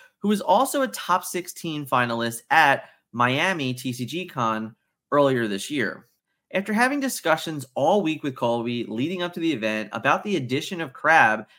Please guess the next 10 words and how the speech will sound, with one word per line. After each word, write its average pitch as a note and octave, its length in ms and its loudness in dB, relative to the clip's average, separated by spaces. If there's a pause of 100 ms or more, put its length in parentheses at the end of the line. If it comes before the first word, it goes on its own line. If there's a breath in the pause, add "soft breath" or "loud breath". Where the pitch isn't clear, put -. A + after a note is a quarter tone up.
(200 soft breath)
and B3 260 0
the A3+ 120 0
addition D3 500 -2
of A2+ 220 -4 (100)
Ursula, B2 640 0 (640 soft breath)
this A#3+ 180 -2
was C4 140 -4
a C4 40 -2
true G3 320 -2
take C#3+ 360 -2